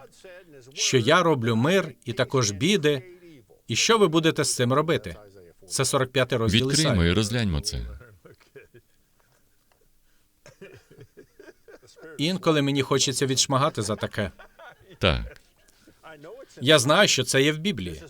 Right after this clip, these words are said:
Speaker 1: Це було до смерті, поховання і воскресіння Ісуса. Це написано у приголомшливій книзі Ісаї. Але якщо ви вириваєте щось з контексту,
Speaker 2: Так.
Speaker 1: коли дивитесь на все це,
Speaker 2: Потрібно розглядати все в контексті.
Speaker 1: Так. Так.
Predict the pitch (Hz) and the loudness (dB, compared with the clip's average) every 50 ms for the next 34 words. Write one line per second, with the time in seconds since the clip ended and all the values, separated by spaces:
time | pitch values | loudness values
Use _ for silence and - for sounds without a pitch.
0 | - - - - - 156 147 151 160 147 139 117 127 120 - - 120 123 131 139 | -20 -12 -4 0 0 2 2 2 2 2 2 0 0 -2 -2 0 2 2 2 2
1 | 143 - 175 - - 143 - - 113 107 117 123 139 151 147 123 127 - - - | 2 -2 -4 -2 -2 -4 -2 -2 0 2 2 2 2 0 -2 -2 -4 -4 -4 -4
2 | 131 - - 117 110 117 123 143 135 - - 151 - - 113 104 - - 151 147 | -4 -2 -2 -2 -2 -2 -2 -2 -2 -2 -2 -2 -4 -4 -6 -6 -2 -2 0 2
3 | 139 - - 139 147 143 - 170 170 165 139 - 156 139 127 120 120 131 147 156 | 2 0 2 0 0 2 0 0 0 0 0 0 0 0 2 2 2 0 0 0
4 | - - 170 156 156 143 - - 110 107 98 107 131 135 - - - - 101 87 | -2 -4 -2 -4 -4 -4 -4 -4 -4 -4 -2 -4 -4 -2 -2 0 0 0 -2 -4
5 | 82 143 - - 113 - - - - - 131 135 135 139 139 131 - - 196 202 | -6 -14 -18 -20 -20 -20 -20 -20 -12 -2 0 2 4 4 4 4 2 2 2 4
6 | 170 151 131 139 139 139 135 151 165 147 - 135 123 - - 139 - - - - | 4 4 4 4 2 4 4 4 4 4 0 -2 -2 0 0 0 -2 -2 -4 -6
7 | 113 107 - 170 165 - - - - 80 - - 80 64 60 - - - - - | -8 -6 -4 -6 -6 -6 -10 -12 -12 -10 -4 -4 -4 -4 -4 -10 -16 -20 -20 -10
8 | - 135 131 127 120 107 139 127 123 - - 104 - - 110 104 - - 107 101 | -6 -2 0 0 2 2 2 0 0 -2 -2 -6 -4 -4 -4 -6 -4 -4 -6 -4
9 | - - 107 - 147 165 160 147 143 131 127 104 101 104 104 95 123 147 - 147 | 0 0 0 2 2 0 2 2 2 2 0 2 2 2 2 4 2 0 0 -2
10 | 113 - - 92 - - 107 104 101 - 127 117 - - - - 67 58 - - | -4 -2 -2 -2 -2 0 0 -2 0 0 -4 -4 -4 -6 -8 -8 -8 -8 -8 -12
11 | - - _ _ - _ 156 139 _ _ - 135 127 117 117 - - - _ _ | -16 -18 _ _ -20 _ -20 -20 _ _ -2 0 0 0 -2 -6 -16 -20 _ _
12 | _ _ _ _ _ 120 123 135 151 147 - - 151 143 151 156 139 - - | _ _ _ _ _ -20 -20 -20 -20 -20 -20 -20 -6 0 2 2 2 0 -4